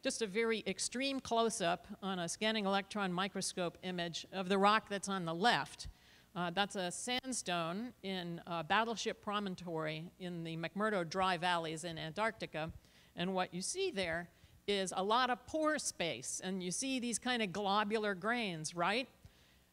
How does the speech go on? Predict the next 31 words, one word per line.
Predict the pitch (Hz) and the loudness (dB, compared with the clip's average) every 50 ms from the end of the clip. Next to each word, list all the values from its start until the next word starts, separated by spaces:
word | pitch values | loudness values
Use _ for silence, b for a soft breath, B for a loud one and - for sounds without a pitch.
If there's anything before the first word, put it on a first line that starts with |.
| B - | B -4
A | 180 202 | 0 2
lot | 226 247 262 269 269 | 4 4 4 4 4
of | 269 214 | 4 4
microorganisms | 226 233 247 240 - 247 226 214 214 247 254 233 240 208 196 190 165 190 180 180 160 - | 4 4 4 4 4 4 4 6 6 4 4 4 2 0 0 0 0 0 -2 -2 -2 -2
live | 220 233 254 277 339 339 262 180 160 151 | -2 0 2 2 4 4 4 2 0 -2
in | 185 175 | -4 -4
the | 175 175 | -4 -2
surface | - - 302 349 311 - 226 190 - - - - - - | -2 0 0 -2 0 0 0 0 0 -2 -4 -6 -6 -6
of | 190 180 175 | -6 -4 -2
that | 190 180 165 - - | 0 0 0 0 2
rock, | 185 202 196 190 185 180 - | 4 6 6 6 6 4 2
the | 170 | -2
shallow | 160 - - 226 208 226 233 226 190 180 | -4 0 2 4 6 6 6 4 4 2
subsurface | 175 - - 240 247 233 196 - - 208 185 175 - 175 175 - | 2 0 2 2 2 2 2 -2 -2 -2 -2 -2 -4 -4 -4 -2
down | 160 180 180 180 185 190 | 0 2 2 2 0 -2
to | 180 - 202 | -2 -2 -2
about | 175 160 185 180 170 170 | 0 2 4 4 4 2
a | - | 0
centimeter. | - - - 240 240 226 214 185 170 165 156 151 151 151 156 B B B B B B | -2 -4 -2 -2 0 0 0 -2 -2 -2 -2 -4 -4 -6 -8 B B B B B B
And | - 165 180 175 | -2 -2 2 4
that's | 214 269 311 311 - | 6 6 6 4 0
because | - - 220 - - 196 165 165 165 196 196 - - - - | -2 -4 -6 -2 0 2 2 2 2 0 -2 -4 -8 -6 -2
there's | 190 185 175 | -2 0 0
enough | 190 180 196 208 196 190 - - - - | 0 0 0 0 0 -2 -4 -10 -20 -14
pore | - 294 320 339 370 339 320 | -4 0 2 4 4 4 2
space | - - - - 190 175 180 190 185 - | 0 -4 -4 -2 0 0 0 -2 -4 -6
to | - 208 | -8 -6
retain | 196 196 202 196 - 226 226 226 220 208 190 | -6 -4 -6 -4 -4 -4 -4 -2 -2 -2 -2
water | 180 185 190 190 196 202 240 262 269 254 - | 2 4 6 6 6 6 4 4 2 2 0
and | - 190 180 180 | -2 -4 -4 -4
chemicals | - 262 285 294 285 - - - 170 165 170 196 196 - | -2 0 0 2 0 0 0 2 2 2 2 2 0 -4